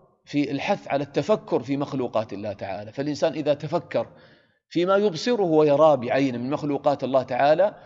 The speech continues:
علم أن الله تعالى هو الإله الحق، فلما يأتي يقرأ القرآن يجد أن هذا الكلام هو الكلام الحق،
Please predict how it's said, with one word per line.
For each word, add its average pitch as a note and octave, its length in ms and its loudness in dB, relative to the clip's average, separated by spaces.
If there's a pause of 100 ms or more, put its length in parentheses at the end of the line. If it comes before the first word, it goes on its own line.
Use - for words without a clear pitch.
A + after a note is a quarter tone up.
(180)
علم G3+ 340 2
أن E3 280 0
الله E3+ 220 2
تعالى F3 360 2
هو F3+ 220 2
الإله F3 520 2
الحق، F#3+ 440 2 (600)
فلما A3+ 440 2
يأتي B3+ 300 8
يقرأ A#3+ 320 4
القرآن G3+ 560 4 (920)
يجد D3 360 0
أن D3 180 0
هذا G3 220 2
الكلام A3 440 2
هو C4+ 160 10
الكلام G#3+ 420 4
الحق، - 420 -8